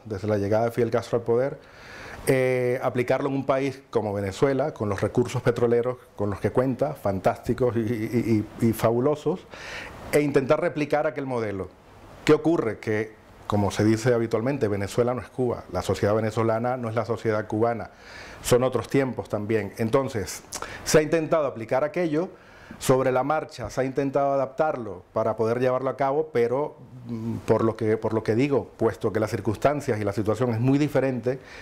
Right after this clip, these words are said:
no se ha podido llevar a cabo aquello. ¿En qué ha desembocado? Pues en lo que estamos viendo hoy. Un sistema totalmente,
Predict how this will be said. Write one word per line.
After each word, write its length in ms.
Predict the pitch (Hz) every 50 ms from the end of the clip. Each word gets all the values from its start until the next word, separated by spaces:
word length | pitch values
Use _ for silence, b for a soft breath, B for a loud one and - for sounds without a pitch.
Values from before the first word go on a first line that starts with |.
| B B
no 180 | B 123 131 135
se 100 | 135 151
ha 60 | 127
podido 240 | - 123 117 117 110
llevar 220 | 110 107 107 104
a 80 | 107 101
cabo 180 | 107 104 107 107
aquello. 460 | 101 - - 110 104 98 98 95 - - - -
¿En 240 | 131 127 127 127 120
qué 100 | 110 151
ha 80 | 156
desembocado? 680 | 165 160 160 160 147 143 143 143 - 175 165 151 131 117
Pues 160 | 113 117 110 113
en 40 |
lo 80 | 110 110
que 100 | 107 101
estamos 220 | - - 120 120
viendo 300 | 120 123 113 101 98 90
hoy. 160 | 78 76 76 - - B B B B B B B B
Un 100 | 120 113
sistema 540 | - 156 - - - 135 131 135 139 135 131
totalmente, 800 | 123 117 123 123 123 123 123 120 113 117 - 120 117 117 117